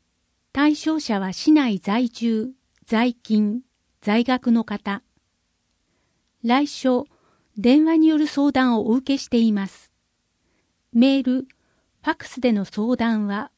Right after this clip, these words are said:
お受けできません。知恵の輪百六号の発行問い合わせ。清瀬市消費生活センター。電話、零四二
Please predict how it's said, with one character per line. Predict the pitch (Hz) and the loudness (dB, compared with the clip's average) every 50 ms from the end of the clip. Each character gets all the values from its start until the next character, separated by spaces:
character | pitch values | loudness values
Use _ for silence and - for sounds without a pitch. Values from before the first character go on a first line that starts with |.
| _ _ | _ _
お | - 214 | 0 0
受 | 233 247 - 262 247 | 0 2 2 0 0
け | |
で | 233 220 208 | 2 0 -2
き | - - 214 | -2 0 0
ま | 214 202 202 | 0 0 -2
せ | 190 - - 196 185 | -6 -8 -8 -8 -8
ん。 | 175 180 208 _ _ _ _ _ _ _ _ _ _ _ _ _ _ _ _ _ _ _ _ _ _ _ _ _ _ _ _ _ _ _ _ _ _ _ _ _ _ _ _ _ _ _ _ _ _ _ _ _ _ _ _ _ _ | -8 -10 -12 _ _ _ _ _ _ _ _ _ _ _ _ _ _ _ _ _ _ _ _ _ _ _ _ _ _ _ _ _ _ _ _ _ _ _ _ _ _ _ _ _ _ _ _ _ _ _ _ _ _ _ _ _ _
知 | - - 277 277 | -8 -2 0 0
恵 | 277 294 311 | 2 2 2
の | 302 302 294 | 2 2 2
輪 | 285 277 285 269 - _ _ | 0 -4 -6 -8 -12 _ _
百 | _ _ - 240 - - 320 320 | _ _ -10 -10 -4 -2 -2 0
六 | 349 349 - - 349 311 | 0 -2 0 0 -2 0
号 | 277 277 262 240 220 | 0 0 0 0 0
の | 196 190 190 214 226 _ _ _ _ _ _ _ _ _ _ _ _ | -2 -4 -4 -6 -10 _ _ _ _ _ _ _ _ _ _ _ _
発 | _ - 247 240 - _ _ _ | _ -10 -10 -10 -10 _ _ _
行 | - 294 294 294 285 285 - - _ _ _ _ | -2 0 0 2 0 -2 -4 -8 _ _ _ _
問 | 196 202 240 277 | -4 -2 0 0
い | 285 | 0
合 | 277 277 277 | 0 -2 -2
わ | 269 262 | -4 -4
せ。 | 262 - - 233 226 240 - _ _ _ _ _ _ _ _ _ _ _ _ _ _ _ _ _ _ _ _ | -6 -6 -6 -6 -6 -6 -8 _ _ _ _ _ _ _ _ _ _ _ _ _ _ _ _ _ _ _ _
清 | - - 269 285 311 | -2 0 2 2 2
瀬 | - - 311 311 | 0 -2 -4 -4
市 | 294 - - 185 180 - - _ _ _ _ | -4 -6 -8 -8 -8 -10 -12 _ _ _ _
消 | _ - - - 311 339 | _ -8 -2 -2 0 0
費 | 359 - | -2 -4
生 | - - - 311 320 320 302 | -10 -6 -4 -2 -2 -2 -2
活 | - 302 302 - | -4 -6 -8 -8
セ | - - - 285 262 | -10 -4 0 0 0
ン | 233 | 0
タ | - _ - 165 160 160 165 180 - | -2 _ -12 -12 -10 -12 -14 -16 -18
ー。 | _ _ _ _ _ _ _ _ _ _ _ _ _ _ _ _ | _ _ _ _ _ _ _ _ _ _ _ _ _ _ _ _
電 | - 214 262 254 247 254 | 0 2 2 2 2 2
話、 | 240 233 226 226 - - _ _ _ _ _ _ _ _ _ _ _ | 0 -2 -4 -6 -8 -12 _ _ _ _ _ _ _ _ _ _ _
零 | 208 226 262 294 311 311 311 302 | 0 2 2 4 4 4 2 2
四 | 311 311 302 285 226 202 185 185 | 2 2 2 2 2 0 0 -2
二 | 196 208 220 - | -2 -4 -4 -6